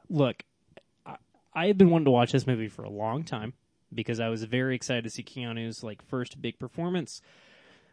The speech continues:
I'm with Arthur. It's trash. Go watch Bill and Ted's first. Uh, it, it doesn't give you, like,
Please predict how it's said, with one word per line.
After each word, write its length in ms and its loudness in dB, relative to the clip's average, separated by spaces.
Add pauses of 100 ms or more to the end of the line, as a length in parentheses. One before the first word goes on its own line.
(120)
I'm 160 6
with 140 8
Arthur. 340 -2
It's 140 -2
trash. 400 -2 (140)
Go 140 2
watch 220 6
Bill 120 6
and 100 -2
Ted's 240 -2
first. 420 -2
Uh, 140 -2 (460)
it, 180 -8
it 140 0
doesn't 260 4
give 220 4
you, 160 6
like, 300 0